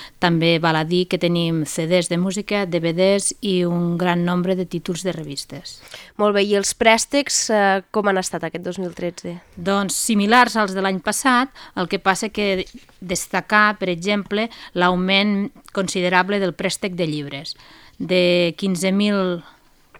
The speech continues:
Speaker 1: préstecs que van fer el dos mil dotze, hem passat al divuit mil set-cents quaranta-quatre que hem fet l'any passat, dos mil tretze, amb, només amb llibres. I llavors hem cregut que és una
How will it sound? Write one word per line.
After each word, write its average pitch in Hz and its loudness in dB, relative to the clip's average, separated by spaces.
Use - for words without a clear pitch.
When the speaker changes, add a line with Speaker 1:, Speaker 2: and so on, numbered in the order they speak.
Speaker 1:
préstecs 190 -4
que 196 -4
van 190 -2
fer 196 -2
el 180 -4
dos 190 -2
mil 202 0
dotze, 233 0
hem 190 0
passat 190 -2
al 208 0
divuit 185 -2
mil 196 -2
set-cents 185 -4
quaranta-quatre 196 -2
que - -10
hem 175 -4
fet 170 -10
l'any 160 -8
passat, 170 -8
dos 160 -10
mil 170 -8
tretze, - -12
amb, 185 0
només 180 -2
amb 190 -2
llibres. 135 -8
I - -16
llavors 160 -12
hem 165 -10
cregut 175 -6
que 175 -8
és 170 -8
una 175 -4